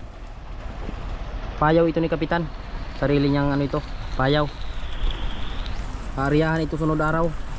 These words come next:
Parating na yung tinawagan niyang Pangulong, si Kirby Mother, yung kakumpanya ni ano, Kirby Cinco. Grabe ang gipo ng ano, tulinganin tapos galunggong.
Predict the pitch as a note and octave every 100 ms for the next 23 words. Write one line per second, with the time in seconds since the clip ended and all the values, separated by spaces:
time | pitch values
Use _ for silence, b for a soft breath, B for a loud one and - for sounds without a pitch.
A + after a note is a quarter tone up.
0 | - - C#3 C#3 D3 D3 D3+ D3+ D3+ D3
1 | D3 C#3+ C#3+ C#3+ C#3+ C#3+ C#3 C#3+ D3 D3+
2 | C#3+ C3 C3+ C3+ C3+ C3+ C3 - - -
3 | - - - - - - C#3 C#3 B2+ C#3+
4 | C#3+ C#3 C#3+ D3+ C#3+ C#3+ C#3 C3+ C3 B2+
5 | C3+ C3 C3+ C3+ C3+ C3+ C#3 - - -
6 | - - - - - - - - B2+ B2
7 | B2+ C3+ B2+ C#3 - - - - - -
8 | - - - - - - - - - -
9 | - - - B2+ B2+ C3 C3 C3 C3+ C3+
10 | C#3 D#3+ C#3 C3+ C#3 C#3+ C3+ C#3 - D3
11 | D3+ E3 F#3+